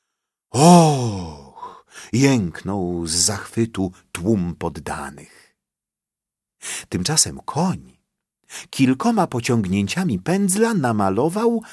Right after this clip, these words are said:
słonia Stefana. Na ten widok abecediusz serdecznie się zaśmiał i rzekł: „Obaj jesteście wspaniałymi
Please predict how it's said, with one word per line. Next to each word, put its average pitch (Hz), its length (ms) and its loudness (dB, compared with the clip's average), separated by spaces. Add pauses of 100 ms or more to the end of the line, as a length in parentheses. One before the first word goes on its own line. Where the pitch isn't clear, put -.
(500)
słonia 123 880 2
Stefana. - 1000 -8 (1160)
Na 190 240 2
ten 69 300 -10
widok 160 440 -2 (380)
abecediusz 131 840 0 (180)
serdecznie 123 920 4
się 85 300 -4
zaśmiał 85 840 -4
i 80 300 -6
rzekł: 92 600 -4 (840)
„Obaj 101 800 4 (320)
jesteście 117 800 4
wspaniałymi 143 1200 2